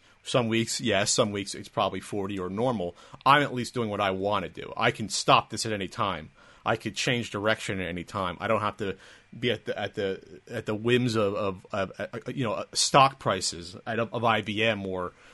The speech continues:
or, or an acquisition that puts me out of work, you know, or a merger that says, "Oh, yeah, m-, we're, we, we're gonna do synergy." And it's like every merger in the history of the world results in job losses. I always just like to hear that. That's an aside. We, I don't wanna talk about the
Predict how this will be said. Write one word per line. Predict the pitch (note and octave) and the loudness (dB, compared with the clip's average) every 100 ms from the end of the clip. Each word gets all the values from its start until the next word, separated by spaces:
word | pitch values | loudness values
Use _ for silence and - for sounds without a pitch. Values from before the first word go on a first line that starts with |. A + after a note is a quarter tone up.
| - | -16
or, | - G#2+ | -8 -8
or | C3 A#2+ C3 | -6 0 4
an | B2+ | 6
acquisition | C3 C3 B2+ A2 C3+ - A2 | 4 4 0 2 2 2 2
that | G2 - | 0 -2
puts | - G#2+ A2+ | -4 -2 0
me | F#2+ | 0
out | F2 | 0
of | F2 | -4
work, | F#2+ - - | -6 -8 -6
you | A#2+ | -2
know, | A2 G2+ | 0 2
or | G2+ G2 G2 G2+ | 0 -2 -2 -2
a | |
merger | A2+ B2+ B2+ C3 G#2+ F#2+ | 0 2 2 2 0 0
that | F#2+ | 0
says, | - G#2 | 0 6
"Oh, | A#2+ D3+ | 10 10
yeah, | E3 D#3 | 10 8
m-, | A2 - - - | 8 -2 -18 -4
we're, | C#3+ D3 | 2 4
we, | D#3 | 6
we're | D#3+ G#3 | 8 10
gonna | G3 | 10
do | E3+ | 8
synergy." | - - A#3+ B3+ F3+ D3 A2 F2 | 8 10 10 10 4 4 2 0
And | A#2 | -2
it's | C3+ | 4
like | D3 C#3 | 6 6
every | C#3 D#3 E3+ | 4 4 4
merger | D3 D3+ D#3+ C#3 D3 | 6 8 8 8 6
in | |
the | C3 | 6
history | B2 C#3+ C#3 C#3 | 6 6 6 2
of | A#2+ | 4
the | A2+ | 4
world | B2+ A#2+ | 6 6
results | A#2+ A2 A#2 A2+ | 6 2 2 2
in | A2 G#2+ | -2 2
job | A2 G#2+ A2 | 6 8 6
losses. | G2+ F2+ F2+ - F2 - - - - - | 4 2 0 -2 -6 -6 -10 -18 -8 2
I | |
always | A#2 B2 | 4 4
just | A#2 A#2 | 2 0
like | A2 | 0
to | |
hear | A#2 G#2+ | 0 2
that. | |
That's | A#2 C#3+ | 4 2
an | A2 | 2
aside. | - G#2 G#2+ | 4 4 4
We, | C3+ - - | 0 -2 4
I | |
don't | D#3 | 6
wanna | C#3+ | 6
talk | C#3 | 4
about | A#2+ A2 | 4 2
the | A2 | 0